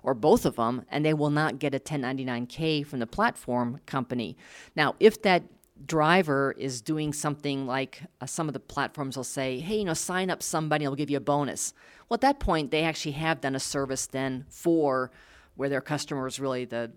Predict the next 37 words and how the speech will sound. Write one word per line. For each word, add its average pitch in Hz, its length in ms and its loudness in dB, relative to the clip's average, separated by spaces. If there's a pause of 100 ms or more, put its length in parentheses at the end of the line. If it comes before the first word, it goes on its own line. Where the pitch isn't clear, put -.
(160)
platform 147 460 -2
company. 127 680 -8
And 131 140 -6
if - 200 -10
the - 80 -10
platform 139 520 -4
company 127 380 -8
gives 127 260 -6
them 123 180 -6
payments 139 460 -6
of 120 60 -8
six - 240 -8
hundred 123 140 -4
dollars 135 320 0
or 131 40 -6
more, 120 280 -4
they'd - 140 -8
have 135 120 -6
to - 40 -18
give 135 120 -8
them - 20 -8
a 117 60 -6
ten 135 200 -8
ninety-nine 120 580 -6 (440)
miscellaneous. 131 800 -2
But 139 140 -6
most 160 180 2
of - 40 -8
these 131 140 -4
gig 131 360 -4 (480)
platform 127 600 -2 (140)
companies 127 540 -6
are 135 100 -2
only 143 200 -2
responsible 123 680 -6
for 117 340 -6
issuing 123 640 -8